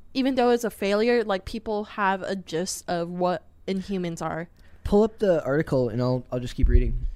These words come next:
Speaker 2: Uh,
Speaker 1: I think it was a part of, um, Bleeding Fool.
Speaker 2: Okay. So it says, uh, "It's no secret that everything following Avengers Endgame has been pushing full-bore wokeness as the primary element, and it hasn't been working. The question is whether the same wokeness is what's causing the problem,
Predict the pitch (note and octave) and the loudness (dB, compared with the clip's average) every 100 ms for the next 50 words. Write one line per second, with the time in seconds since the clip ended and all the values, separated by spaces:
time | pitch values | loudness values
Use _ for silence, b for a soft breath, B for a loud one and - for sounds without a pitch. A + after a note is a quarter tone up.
0 | - B2 A#2 A#2 A3+ C4 C#4 C#4 C#4 - | -6 -8 -6 -6 -6 -10 -8 -6 0 2
1 | A#3+ A3 A3+ G#3+ G#3+ G3 F#3 F3 F3 F3 | 2 0 -2 -4 -4 -2 0 -2 -4 -8
2 | - - G3 E3+ G3 - F#3 E3+ E3+ - | -10 -6 -4 -2 -2 -6 -6 -8 -8 -14
3 | - C#3+ - G2+ - - - - D#3+ D#3 | -6 -4 -2 -4 -4 -10 -6 2 4 2
4 | - F3 C#3+ C#3 D3 D3 C#3 C3 B B | 0 0 0 -2 0 0 0 -2 B B
5 | D#3 G3+ G#3+ A3 G#3 G3+ G3 E3 D3+ F3 | 0 4 4 4 2 2 4 2 2 2
6 | F#3 F#3 E3+ E3 D#3+ D#3+ C#3 D3+ C#3+ C#3 | 2 2 2 6 6 4 2 2 2 -2
7 | C#3 D3 D3+ D3 D3 C3 B2+ A#2+ F#3 E3+ | -2 -4 0 0 2 0 -2 -2 0 0
8 | E3+ D3+ E3 E3 C#3+ D3 C#3+ B2+ C#3 - | 0 -2 2 2 4 2 2 2 0 0
9 | C#3 - D#3 D3 A#2+ C3 - D3 D3 C#3+ | -2 0 0 0 0 -2 2 2 4 0
10 | A#2 B2 B2+ C3 - B B D3+ D3+ C#3+ | 0 -2 -2 -4 -8 B B -2 0 2
11 | D3+ D#3+ C#3 D3 C3+ C3 A2 G2 G2+ A#2 | 0 0 0 0 0 -2 -4 -10 -10 0
12 | F3+ E3 G3 F3 C#3+ D3+ D3+ B2+ - D#3 | 2 2 0 -2 2 2 2 -2 -2 -2
13 | C#3+ C#3 C3+ D3 C#3 C3 B2 C3 - C#3 | 0 -2 -2 -6 -4 -6 -6 -8 -2 2
14 | C3 C3+ C#3 - B2+ A#2+ A#2+ | 2 0 -6 0 0 0 -6